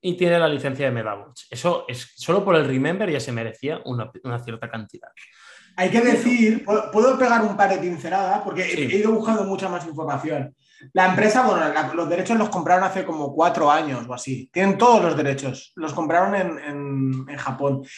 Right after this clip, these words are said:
Speaker 2: Y de hecho, luego hubo otros listos que sacaron un juego de Medabots,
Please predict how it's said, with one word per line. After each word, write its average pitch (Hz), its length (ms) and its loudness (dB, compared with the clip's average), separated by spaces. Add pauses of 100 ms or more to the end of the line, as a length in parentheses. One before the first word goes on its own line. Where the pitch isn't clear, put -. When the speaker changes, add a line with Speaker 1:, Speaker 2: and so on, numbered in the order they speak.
(100)
Speaker 2:
Y 160 80 0
de 160 120 4
hecho, 208 200 2
luego 196 400 4
hubo 202 380 4
otros 185 300 0
listos 233 400 0
que 190 80 -6
sacaron 160 360 -2
un 175 140 -6
juego 214 540 0
de 156 200 0
Medabots, 147 560 0